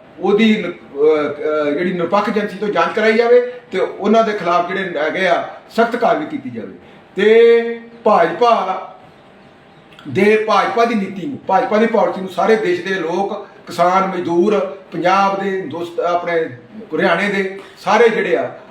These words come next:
ਉਹਨੂੰ ਇਹ ਸਮਝਣ ਵੀ ਭਾਜਪਾ ਦੀ ਨੀਤੀ ਕੀ ਆ। ਕਿਸਾਨ ਵਿਰੋਧੀ ਨੀਤੀ ਆ, ਮਜ਼ਦੂਰ ਵਿਰੋਧੀ ਨੀਤੀ ਆ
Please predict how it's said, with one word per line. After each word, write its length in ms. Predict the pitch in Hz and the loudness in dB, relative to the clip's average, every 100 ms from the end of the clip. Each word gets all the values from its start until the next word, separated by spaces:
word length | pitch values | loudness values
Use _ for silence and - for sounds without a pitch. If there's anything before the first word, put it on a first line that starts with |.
| - - | -20 -6
ਉਹਨੂੰ 200 | 202 226 226 | 2 6 6
ਇਹ 40 | |
ਸਮਝਣ 520 | - 190 240 262 262 - - - - | 4 0 2 2 2 -4 -16 -16 -6
ਵੀ 60 | 233 | 0
ਭਾਜਪਾ 380 | 247 196 185 | 2 2 0
ਦੀ 80 | 233 | 0
ਨੀਤੀ 260 | 226 220 254 | 0 0 -2
ਕੀ 200 | 214 156 | -2 -4
ਆ। 60 | |
ਕਿਸਾਨ 480 | 110 - - 175 202 | -6 -12 -8 -4 0
ਵਿਰੋਧੀ 260 | 214 226 247 | 2 2 2
ਨੀਤੀ 220 | 233 240 | -4 0
ਆ, 80 | 240 | 2
ਮਜ਼ਦੂਰ 340 | 214 160 185 | 0 -4 -4
ਵਿਰੋਧੀ 320 | 208 220 214 | -2 -4 -4
ਨੀਤੀ 280 | 226 220 233 | -4 -4 0
ਆ 220 | 247 247 | 0 0